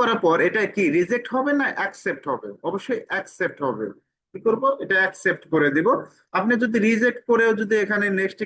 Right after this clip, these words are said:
ক্লিক করেন, কাজ হবে না। অবশ্যই আপনাকে অ্যাকসেপ্ট করে দিতে হবে। অ্যাকসেপ্টে ক্লিক করবেন, তারপর নেক্সটে ক্লিক করবেন।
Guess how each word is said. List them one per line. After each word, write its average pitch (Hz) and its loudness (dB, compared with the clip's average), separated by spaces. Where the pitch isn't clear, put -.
ক্লিক 190 -2
করেন, 185 -2
কাজ 165 -2
হবে 123 -4
না। 110 -8
অবশ্যই 175 -2
আপনাকে 185 -2
অ্যাকসেপ্ট 160 -2
করে 139 0
দিতে 127 -4
হবে। 185 2
অ্যাকসেপ্টে 175 -2
ক্লিক 170 -2
করবেন, 202 2
তারপর 185 0
নেক্সটে 175 -2
ক্লিক 139 -2
করবেন। 120 -4